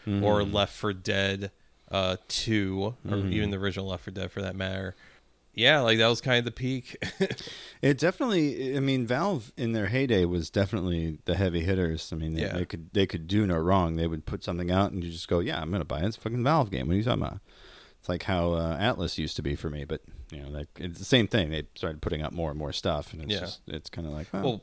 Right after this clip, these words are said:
Speaker 2: Valve doesn't really put out anything anymore. They just make their
Speaker 1: Well,
Speaker 2: fucking Steam
Speaker 1: Dota.
Speaker 2: dollars.
Speaker 1: <laughs>
Speaker 2: Dota and, uh,
Speaker 1: Hats
Speaker 2: fucking
Speaker 1: for T F two.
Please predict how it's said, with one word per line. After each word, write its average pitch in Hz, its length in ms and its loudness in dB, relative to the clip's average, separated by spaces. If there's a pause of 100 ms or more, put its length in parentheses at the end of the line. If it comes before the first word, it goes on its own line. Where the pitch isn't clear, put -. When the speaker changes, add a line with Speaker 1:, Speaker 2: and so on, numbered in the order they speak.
Speaker 2:
Valve 104 440 2
doesn't 104 300 0
really 101 180 -2 (200)
put 113 120 4
out 101 320 4
anything 113 340 2
anymore. 92 300 0
They 92 100 -2
just 92 280 -8
make 98 180 -6
their 101 140 -4
Speaker 1:
Well, 101 160 2
Speaker 2:
fucking 98 140 -4
Steam 90 200 6
Speaker 1:
Dota. 82 140 4
Speaker 2:
dollars. 95 360 -2
Speaker 1:
<laughs> - 60 -6 (720)
Speaker 2:
Dota 131 640 6
and, 107 420 2
uh, 95 560 0
Speaker 1:
Hats 107 380 2
Speaker 2:
fucking 104 160 0
Speaker 1:
for 101 180 2
T - 200 4
F 85 120 2
two. - 160 2